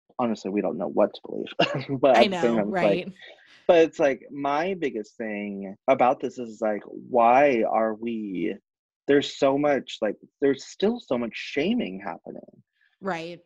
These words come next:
Speaker 1: When we know, like, the full, like, almost the full story.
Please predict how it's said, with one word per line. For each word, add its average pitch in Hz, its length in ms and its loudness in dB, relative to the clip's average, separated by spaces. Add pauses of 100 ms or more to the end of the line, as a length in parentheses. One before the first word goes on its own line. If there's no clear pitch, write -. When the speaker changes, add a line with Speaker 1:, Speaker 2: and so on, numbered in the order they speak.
(460)
Speaker 1:
When 143 240 4
we 139 120 8
know, 135 640 4
like, 110 180 4 (120)
the 120 100 0 (160)
full, 117 300 2
like, 120 240 4
almost 135 440 0
the 123 80 -4
full 92 260 -8
story. 50 600 -6